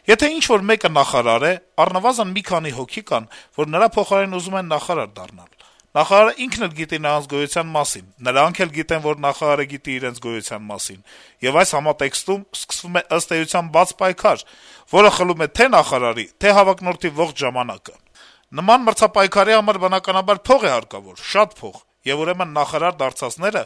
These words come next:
նախ և առաջ փորձում են հետ բերել այն փողերը, որ ծախսել են նախարար դառնալու համար, ապա և կուտակել նոր փողեր, որ անհրաժեշտ կլինի նախարարական իրենց աթոռի վրա աչք դրածների կամ նրանցից մեկի վճռական գրոհին դիմակայելու համար»։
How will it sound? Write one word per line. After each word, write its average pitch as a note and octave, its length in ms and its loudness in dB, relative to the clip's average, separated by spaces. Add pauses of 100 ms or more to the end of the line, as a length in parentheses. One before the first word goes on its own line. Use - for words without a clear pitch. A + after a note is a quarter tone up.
(360)
նախ F#3 220 4
և F3 120 0
առաջ F#3 300 2
փորձում E3+ 440 -6
են D#3+ 100 -6
հետ E3 240 -4
բերել D3+ 260 -4
այն C#3+ 240 -2
փողերը, B2+ 420 -6 (280)
որ F3 160 -2
ծախսել G3+ 420 0
են F#3 140 -4
նախարար F#3+ 400 0
դառնալու G3 400 0
համար, G#3+ 380 0 (320)
ապա D3 280 2
և D#3 140 -4
կուտակել C#3 480 -2
նոր C#3 240 -2
փողեր, G3 420 -2 (220)
որ E3+ 160 0 (100)
անհրաժեշտ B2+ 560 0
կլինի D#3+ 320 -8
նախարարական B2 800 -4
իրենց C#3 340 -6
աթոռի F3 380 -2
վրա F3 160 0 (160)
աչք - 180 -4
դրածների A2+ 600 -6 (440)
կամ G3 240 4
նրանցից E3 540 0
մեկի F#3 260 -2
վճռական C3 540 -8
գրոհին E3 340 -8
դիմակայելու A#2+ 640 -8
համար»։ C3 380 -10